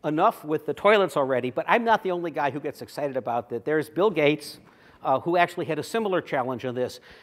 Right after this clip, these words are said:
And the point of this isn't just toilets. It's, if you can imagine sanitation without sewers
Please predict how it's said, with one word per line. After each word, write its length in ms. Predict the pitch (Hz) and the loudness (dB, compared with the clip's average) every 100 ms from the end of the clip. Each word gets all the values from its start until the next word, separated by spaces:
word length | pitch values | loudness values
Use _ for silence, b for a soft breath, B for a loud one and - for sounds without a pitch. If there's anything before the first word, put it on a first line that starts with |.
| B | B
And 140 | 180 170 | -4 -4
the 40 | |
point 300 | 170 247 277 | -2 -2 -2
of 80 | 214 | -2
this 160 | 190 - | -4 -2
isn't 300 | 185 196 170 | -4 -4 -4
just 220 | 170 - | -6 -4
toilets. 480 | - 165 135 110 - | -2 -2 -2 -6 -8
It's, 260 | 160 - b b b | -8 -10 b b b
if 200 | 170 - | -8 -2
you 120 | 254 | -4
can 220 | 269 247 | -2 -4
imagine 680 | 185 156 170 202 - 160 147 - _ _ _ _ _ - | -2 0 2 0 -2 -6 -8 -14 _ _ _ _ _ -12
sanitation 760 | - 190 190 190 185 175 147 | -4 -2 -2 -4 -6 -6 -10
without 360 | 139 139 131 - | -8 -4 -4 -4
sewers 540 | - 156 107 98 - | -6 -6 -6 -12 -20